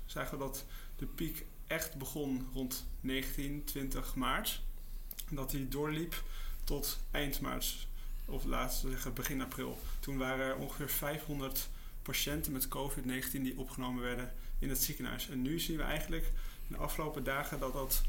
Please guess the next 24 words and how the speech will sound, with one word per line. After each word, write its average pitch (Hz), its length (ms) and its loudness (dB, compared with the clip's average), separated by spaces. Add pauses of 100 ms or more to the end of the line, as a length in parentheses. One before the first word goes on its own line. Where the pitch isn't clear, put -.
(260)
elke 139 280 2
dag 131 200 2
afneemt. 127 540 -2 (760)
Dus, - 140 2
eh, 139 60 2
we 127 340 2
lijken, 135 500 4 (340)
eh, 127 280 6
op 131 80 0
de 143 60 0
goede 143 260 2
weg 143 180 4
te 160 100 0
zijn 151 400 0
en 127 400 4
de 120 80 2
huidige 127 400 2
maatregelen 123 480 2
lijken 120 260 0
ook 127 200 -4
daadwerkelijk 123 420 -2
effect 131 280 4
te 123 60 6
hebben. 110 240 2